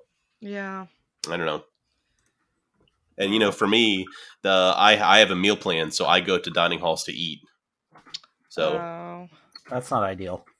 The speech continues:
Speaker 1: Yeah.
Speaker 2: No, I, I was, I was asking around, like, you know, uh, what's gonna happen with, uh, with us as far as, like,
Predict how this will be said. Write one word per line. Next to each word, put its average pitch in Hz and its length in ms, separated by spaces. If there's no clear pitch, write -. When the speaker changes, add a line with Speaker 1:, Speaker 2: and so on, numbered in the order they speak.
Speaker 1:
Yeah. 277 420
Speaker 2:
No, 104 160
I, 107 200
I 117 180
was, 131 180
I 117 100
was 135 160
asking 113 560
around, 107 400
like, 95 160
you 101 140
know, 87 240
uh, 92 160
what's 90 300
gonna 104 140
happen 90 600
with, 92 220
uh, 80 440
with 87 140
us 92 380
as 90 140
far 95 180
as, 90 140
like, 85 200